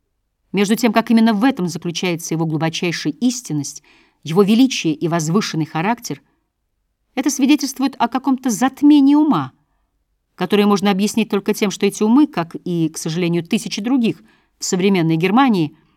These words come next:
совершенно испорчены и навсегда загублены жалкой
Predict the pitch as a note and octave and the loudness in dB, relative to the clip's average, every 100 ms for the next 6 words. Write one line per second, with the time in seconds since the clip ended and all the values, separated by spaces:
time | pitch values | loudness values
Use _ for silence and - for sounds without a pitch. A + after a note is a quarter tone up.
0 | _ _ - E3+ F3+ - D4+ D#4 D#4 - | _ _ -12 -4 -2 4 6 6 4 0
1 | A#3+ - - D#3 D#3 E3+ - F3 G3+ E3+ | 0 0 -2 0 0 -2 -4 -2 0 2
2 | G#3 F#3+ D4+ F3+ E3 D3+ F#3+ C4+ - D#3 | 2 4 2 4 0 2 4 2 2 -2
3 | - | -4